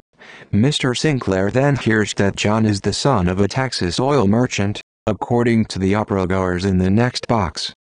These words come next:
John insists that he did not start the rumor, but did nothing to prevent it from perpetuating. Sinclair tells John to go to the opera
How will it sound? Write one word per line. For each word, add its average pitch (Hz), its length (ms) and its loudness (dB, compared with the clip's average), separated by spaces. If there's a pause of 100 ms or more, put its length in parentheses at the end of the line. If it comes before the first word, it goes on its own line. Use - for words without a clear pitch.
(340)
John 101 280 0
insists - 520 -2
that 92 160 -2
he 101 140 0
did 107 160 0
not 123 260 2
start 107 440 0
the 104 80 0
rumor, 104 500 2 (300)
but 107 240 2
did 104 140 2
nothing 104 440 0
to 101 120 -2
prevent 113 520 0
it - 100 0
from 98 240 -2
perpetuating. 87 1000 0 (500)
Sinclair 123 560 0
tells 107 340 2
John 85 340 0
to - 140 -2
go 90 220 0
to 90 160 -4
the 87 140 0
opera 90 420 -2